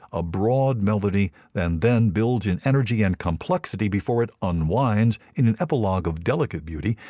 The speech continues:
ending in the depths of pure A minor. "I belong to the generation of people who have returned to the idea of tonal music," Glass has said. "It's often a complex tonality. It's not simply someone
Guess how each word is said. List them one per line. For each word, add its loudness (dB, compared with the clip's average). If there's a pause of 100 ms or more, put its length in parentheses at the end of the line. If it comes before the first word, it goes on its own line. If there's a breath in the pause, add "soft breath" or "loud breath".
(140 loud breath)
ending 2
in -2
the -2
depths -4
of -6
pure -2 (240)
A 2
minor. -2 (440 loud breath)
"I 2
belong 2
to 0
the 0
generation 0
of 0
people 0
who 2
have 0
returned 0
to -2
the 0
idea 2
of 0 (240 soft breath)
tonal 0
music," 0
Glass -4
has -4
said. 0 (560 loud breath)
"It's -2
often 0
a -2
complex -2
tonality. -2 (220)
It's -8
not -2
simply 0
someone 0